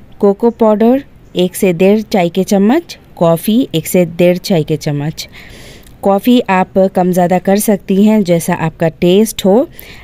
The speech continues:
अगर टेस्ट हो तो स्ट्रॉन्ग कर लीजिए, अगर लाइट हो तो लाइट कर लीजिए, अगर मीडियम है तो फिर ये quantity सही है। दूध मैंने लिया है one cup, baking powder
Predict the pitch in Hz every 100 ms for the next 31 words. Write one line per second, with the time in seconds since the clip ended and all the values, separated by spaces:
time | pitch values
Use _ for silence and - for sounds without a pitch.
0 | - 165 175 175 175 156 - _ 202 208
1 | 220 - 226 226 208 - 170 170 190 202
2 | 196 196 190 196 196 151 170 165 - -
3 | - - 180 196 220 - 190 160 151 160
4 | 180 - 185 190 175 190 185 180 165 170
5 | 180 175 196 196 190 - - 170 196 254
6 | 392 - - - 196 196 233 262 - -
7 | - - - 196 208 196 165 165 160 233
8 | - 160 156 151 147 143 - - - -
9 | - - - - 170 214 220 220 214 214
10 | 208 208 202 208 214 226 196 165 165 208
11 | 233 - - - - - - 175 185 180
12 | 190 185 190 175 170 240